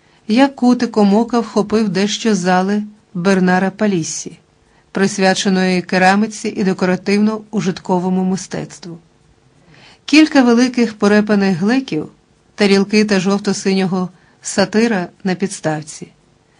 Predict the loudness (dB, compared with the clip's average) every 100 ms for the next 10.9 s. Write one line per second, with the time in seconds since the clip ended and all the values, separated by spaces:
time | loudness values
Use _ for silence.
0 | _ -2 0 2 0 0 0 2 2 2
1 | 2 2 0 -2 -2 0 0 -2 -4 0
2 | 0 0 -2 -2 -2 -2 -2 0 0 -2
3 | -4 -6 -4 -6 -4 -6 -4 -2 -2 -2
4 | -6 -8 -16 _ _ _ _ _ _ _
5 | _ _ _ _ _ _ _ _ _ _
6 | _ 2 2 0 -4 0 2 4 4 4
7 | 4 2 2 0 2 0 0 0 -6 -8
8 | _ _ _ _ -4 0 0 2 4 4
9 | 0 -4 -8 _ _ -6 0 0 0 0
10 | 2 2 0 0 0 -2 -4 -8